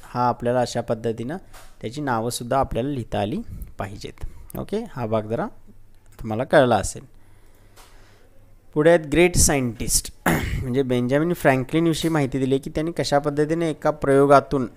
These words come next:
हे, अ, सिद्ध केलं की lightning is a form of electric charge. लाइटनिंग म्हणजे वीज चमकणे. ओके, विजा, विजेची निर्मिती होणे. In seventeen fifty-two, सतराशे बावन्नला बेंजामिन फ्रँकलिन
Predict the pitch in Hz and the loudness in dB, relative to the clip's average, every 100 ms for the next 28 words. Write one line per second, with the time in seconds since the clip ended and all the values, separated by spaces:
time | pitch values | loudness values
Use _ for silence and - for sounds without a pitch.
0 | - 120 135 135 - 123 120 147 156 147 | -12 -2 0 0 2 2 2 0 0 2
1 | 131 117 113 - 143 - - - - - | 2 2 2 0 -8 -10 -20 -20 -20 -20
2 | - 117 120 113 135 151 180 - 147 139 | -4 4 4 4 2 4 2 -2 -4 -4
3 | 143 139 139 143 156 127 - 135 143 135 | 0 2 4 2 -2 -4 -4 -8 -2 0
4 | 113 117 117 113 - 143 147 143 147 135 | 0 0 0 -2 -4 -4 -2 -2 -2 0
5 | 135 143 - 127 123 120 117 104 - - | 0 -2 0 0 0 -2 -6 -6 -10 -20
6 | - - - - - - - - - - | -20 -14 -12 -12 -14 -20 -20 -20 -20 -20
7 | - - - 120 185 107 104 117 120 135 | -14 -12 -10 -6 -4 -4 -6 -6 0 0
8 | 147 - 131 120 131 139 156 139 127 156 | -2 -8 -8 -4 -4 -4 -4 -2 0 0
9 | 147 113 95 - - - - - - - | 0 -2 -4 -10 -18 -20 -20 -20 -20 -20
10 | - 175 175 - 170 156 180 185 196 196 | -12 -6 -4 0 2 4 4 0 -2 -2
11 | 170 - 143 127 113 117 135 139 - 139 | -4 -2 -4 -2 -4 -4 -2 -2 -2 2
12 | 127 120 113 107 120 120 123 143 170 170 | 4 4 2 0 0 2 4 2 2 -2
13 | 156 143 143 151 156 | -2 -2 -2 -4 -4